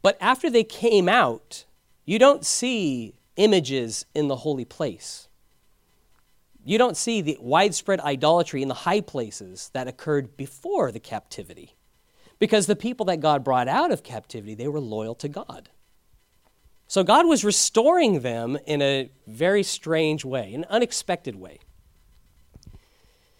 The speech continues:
God had given them a promise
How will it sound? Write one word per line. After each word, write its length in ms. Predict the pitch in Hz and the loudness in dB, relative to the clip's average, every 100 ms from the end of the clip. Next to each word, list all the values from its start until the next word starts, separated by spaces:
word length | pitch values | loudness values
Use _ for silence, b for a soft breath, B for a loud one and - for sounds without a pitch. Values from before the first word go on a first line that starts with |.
| b b b - | b b b 4
God 420 | 175 208 233 - _ _ _ _ _ _ _ _ | 8 8 6 -2 _ _ _ _ _ _ _ _
had 200 | 170 151 | -4 -4
given 400 | 127 170 185 165 | -2 0 0 0
them 160 | 151 156 | 0 -2
a 40 | 127 | -4
promise 800 | - - 131 120 98 - - | -10 -8 -4 -4 -6 -12 -12